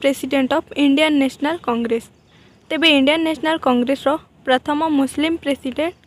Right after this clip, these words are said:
କିଏ ଥିଲେ? ତ ଏହାର correct ଆନ୍ସରଟି ହେଉଛି option three, ବଦ୍ରୁଦ୍ଦିନ ତ୍ୟାବଜୀ। ତେବେ ବଦ୍ରୁଦ୍ଦିନ ତ୍ୟାବଜୀ ହେଉଛନ୍ତି Indian National କଂଗ୍ରେସର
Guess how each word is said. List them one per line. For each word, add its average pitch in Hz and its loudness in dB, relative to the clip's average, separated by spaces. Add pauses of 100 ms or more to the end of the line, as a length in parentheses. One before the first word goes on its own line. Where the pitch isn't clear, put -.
କିଏ 311 -4
ଥିଲେ? 247 -4 (1300)
ତ - -8 (160)
ଏହାର 339 4 (140)
correct 294 2
ଆନ୍ସରଟି 294 -2
ହେଉଛି 254 -6 (320)
option 311 -4
three, 254 -6 (1120)
ବଦ୍ରୁଦ୍ଦିନ 262 -2 (140)
ତ୍ୟାବଜୀ। 240 -4 (1080)
ତେବେ 294 -2 (100)
ବଦ୍ରୁଦ୍ଦିନ 269 0 (120)
ତ୍ୟାବଜୀ 262 0
ହେଉଛନ୍ତି 285 0 (800)
Indian 311 4
National 294 0
କଂଗ୍ରେସର 254 0